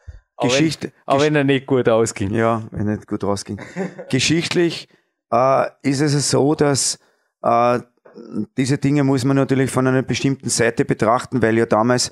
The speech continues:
Speaker 2: tatsächlich der Körper wesentlich mehr noch gegolten hat. Das heißt, die körperliche Fitness hat einfach, ja, auch teilweise das Überleben garantiert, nicht?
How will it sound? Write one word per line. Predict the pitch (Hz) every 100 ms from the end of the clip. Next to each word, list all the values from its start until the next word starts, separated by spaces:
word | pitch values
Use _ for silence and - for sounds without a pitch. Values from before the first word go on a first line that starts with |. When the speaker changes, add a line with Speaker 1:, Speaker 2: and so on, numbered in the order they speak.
| - - _
Speaker 2:
tatsächlich | 113 120 131 117 113
der | 120
Körper | - 113 117 123 -
wesentlich | 107 104 120 107 -
mehr | 107 101 110 -
noch | 101 90
gegolten | 101 92 90 - 87
hat. | 78 - - - - -
Das | 101
heißt, | 120 -
die |
körperliche | - 123 123 123 127
Fitness | - 120 - 135 123 - - - _
hat | - 113
einfach, | 110 123 - 120 - - _ -
ja, | 104
auch | 113 107 -
teilweise | 104 107 107 110
das | 87
Überleben | 107 95 110 110
garantiert, | 87 85 78 78 76
nicht? | 95 -